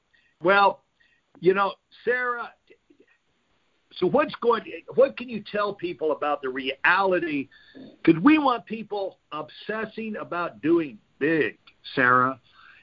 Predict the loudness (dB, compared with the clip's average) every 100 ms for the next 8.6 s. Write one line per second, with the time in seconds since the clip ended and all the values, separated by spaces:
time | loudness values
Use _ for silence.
0 | _ -2 0 0 0 -2 -4 -4 0 2
1 | 2 0 0 -2 0 0 2 0 -6 -4
2 | -6 -6 -8 0 2 2 0 -4 -6 -6
3 | -2 2 2 0 -2 -2 2 2 2 0
4 | 0 0 0 -2 -2 _ _ _ _ _
5 | _ _ _ _ _ _ _ _ -4 0
6 | 2 2 4 4 4 2 0 2 0 -6
7 | -8 -6 -6 -4 -6 -8 -12 -10 -10 -8
8 | -8 -6 -4 0 0